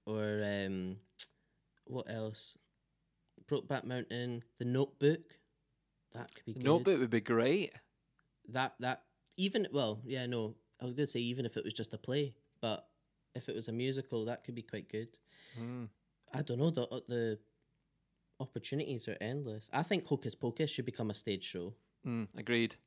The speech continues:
Speaker 2: Well, they say they're doing a sequel to the film, um, which would be
Speaker 1: Oh, they've been
Speaker 2: interesting.
Speaker 1: saying that for years. They've been saying that for years.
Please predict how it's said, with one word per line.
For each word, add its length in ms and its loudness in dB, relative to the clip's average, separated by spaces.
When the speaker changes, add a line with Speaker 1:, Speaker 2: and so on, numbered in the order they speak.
Speaker 2:
Well, 80 0
they 80 2
say 100 4
they're 120 8
doing 160 8
a 60 6
sequel 320 0
to 120 -2
the 80 -4
film, 480 4
um, 360 0
which 200 2
would 100 -2
be 40 4
Speaker 1:
Oh, 40 4
they've 80 4
been 140 2
Speaker 2:
interesting. 200 0
Speaker 1:
saying 180 6
that 200 2
for 80 2
years. 800 2
They've 140 -6
been 120 -2
saying 200 -4
that 180 -4
for 60 -10
years. 580 -6